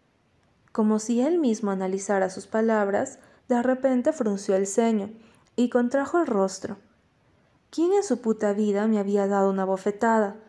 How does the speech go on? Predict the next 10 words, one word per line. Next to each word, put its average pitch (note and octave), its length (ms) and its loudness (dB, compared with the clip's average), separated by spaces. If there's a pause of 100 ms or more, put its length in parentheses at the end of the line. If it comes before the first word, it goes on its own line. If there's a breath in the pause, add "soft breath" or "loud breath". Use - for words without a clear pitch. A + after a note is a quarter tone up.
(320 loud breath)
Tiene E4 280 2
pelotas, G#3 760 0 (140)
no C4+ 180 2
lo F4 100 0
voy G#3+ 180 6
a G3 80 2
negar". A3+ 540 0 (880)
Sacudió B3 480 -2
la F#4 140 2
cabeza. G3 520 0